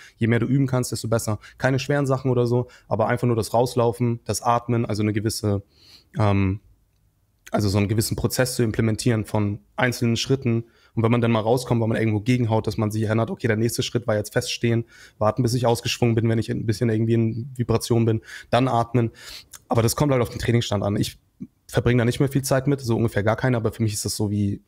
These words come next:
keine Ahnung, also ganz normal, ne? Schon so oft gemacht. Aber wenn du halt ein bisschen weniger vorgeschrieben bist, kann das Sinn machen. Aber auch da wieder,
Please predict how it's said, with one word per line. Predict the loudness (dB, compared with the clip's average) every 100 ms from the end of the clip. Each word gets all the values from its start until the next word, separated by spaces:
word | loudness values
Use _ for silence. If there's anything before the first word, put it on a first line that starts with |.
| _
keine | -4 0
Ahnung, | 0 0 -4
also | -2 0 0
ganz | -2 -2
normal, | -2 -2 -4 -8 _ _ _ _
ne? | -4 -4 -4
Schon | -8 -4 -2
so | 0
oft | -2
gemacht. | 0 -2 -2 -8 -20 -20 -20 -6
Aber | 0 2
wenn | 2
du |
halt | 2 0
ein | -2
bisschen | -2 0 0
weniger | 0 2 2
vorgeschrieben | 0 0 0
bist, | 0 0
kann | 0
das | 2
Sinn | 2 2
machen. | 2 0 -4 -6 -10 -2
Aber | 2
auch | 2 2
da | 2 2
wieder, | 4 2 0